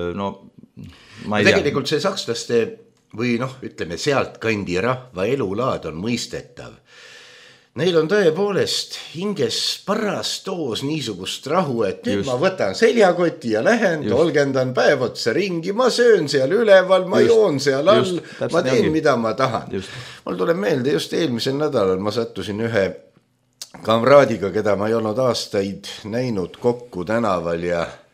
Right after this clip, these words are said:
Speaker 2: ja vennikene näost natukene hallivõitu, aga muidu edukas ärimees ja ütles, et tead, nüüd ma pean kontorisse tagasi minema.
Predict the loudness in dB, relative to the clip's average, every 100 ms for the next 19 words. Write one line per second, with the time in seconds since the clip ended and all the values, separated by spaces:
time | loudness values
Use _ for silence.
0 | _ -20 -20 -20 -20 -20 _ -6 0 0
1 | 0 -4 -6 -4 -4 -2 -2 -2 -2 -4
2 | -4 -4 -4 -2 0 -2 0 0 0 0
3 | -2 -2 -2 0 0 2 2 2 0 -4
4 | -4 -2 0 -2 -4 -4 -2 -2 -2 -4
5 | -2 2 2 2 2 2 2 0 -4 -10
6 | -14 0 2 4 2 2 0 0 2 2
7 | 2 2 0 0